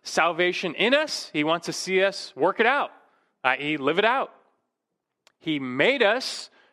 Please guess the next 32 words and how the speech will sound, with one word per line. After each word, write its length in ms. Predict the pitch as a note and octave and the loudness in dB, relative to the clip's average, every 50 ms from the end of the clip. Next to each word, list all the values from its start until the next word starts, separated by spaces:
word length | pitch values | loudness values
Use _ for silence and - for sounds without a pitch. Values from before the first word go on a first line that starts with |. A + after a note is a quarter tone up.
| _ _ - | _ _ 0
good 200 | E3+ E3 D#3 - | 0 0 0 -2
trees. 640 | - - D#3 C#3+ E3 A3+ C#4+ D#4 - - - - - _ _ _ _ _ _ _ _ _ - | -4 -2 0 2 2 2 0 -2 -4 -8 -10 -12 -14 _ _ _ _ _ _ _ _ _ 0
Now 140 | C3+ C#3+ F3 | 0 2 2
he 60 | F#3 | 2
wants 260 | E3 D#3+ D#3+ E3+ - | 2 0 0 0 -2
to 60 | - D3 | -6 -6
see 200 | - - E3+ F#3 | -2 0 0 0
us 160 | G3+ G3 - | 0 -2 -4
grow 400 | - - D#3 C#3+ E3+ G3+ A3 A#3+ | -2 2 2 4 4 2 2 0
and 180 | A#3 A3+ G#3 F#3+ _ _ | -2 -4 -8 -12 _ _
bear 260 | C3 A#2 - E3 G3 | -6 0 2 2 2
fruit, 320 | D4 - D4+ E4+ E4+ - - - _ _ _ _ _ _ _ _ _ _ - | 2 2 2 2 2 0 -2 -8 _ _ _ _ _ _ _ _ _ _ -8
right? 260 | F#3+ G3+ - A#2+ G#2+ | -8 -8 -8 -8 -4
Bear 320 | - C#3 C3+ C#3 D#3+ F3 F3 | 0 2 2 2 2 2 0
the 80 | F3+ | -2
fruit 380 | F3 - - D#3 C#3+ D3+ D3+ - | -6 -4 -2 0 0 0 0 0
of 300 | - B2 B2 B2 A#2 A2+ - | -2 0 0 0 -2 -4 -6
the 80 | C3+ | -6
Spirit. 560 | B2 - - - - - B2 A#2+ G#2 F#2 - _ _ _ _ _ _ _ _ _ _ - - - - - - _ _ _ _ _ _ _ _ _ _ - | -6 -6 -8 -10 -6 -4 -2 -2 -4 -6 -8 _ _ _ _ _ _ _ _ _ _ -20 -20 -20 -20 -20 -20 _ _ _ _ _ _ _ _ _ _ -14
And 100 | D3+ C#3 | -4 0
by 120 | D3+ D3+ | 0 0
the 60 | C#3+ C#3+ | 2 2
way, 100 | B2+ B2 | 0 -2
speaking 320 | - - E3+ E3+ F3 F3+ | -2 -2 -2 0 0 0
of 80 | E3+ D3+ | 0 0
the 80 | D3+ | -2
Spirit, 460 | D3 - - F3+ F3+ F3+ E3 E3+ E3+ - - _ _ _ _ _ _ _ _ _ _ _ _ _ _ _ _ B2+ - _ _ | -4 -2 0 0 2 2 2 0 -2 -6 -12 _ _ _ _ _ _ _ _ _ _ _ _ _ _ _ _ -20 -20 _ _
you 140 | C3 C#3+ D3+ | -10 -4 -2
do 160 | G#3 B3+ C#4 | 0 0 2
realize 500 | B3+ C4 C4+ B3 F#3+ E3 D#3 D#3+ - - | 2 2 2 4 4 2 2 0 -2 -4
this 220 | - D#3+ D#3+ - | -2 -2 -2 0
is 300 | F3 D#3 C#3+ C3+ - - | -2 -2 -2 -4 -8 -14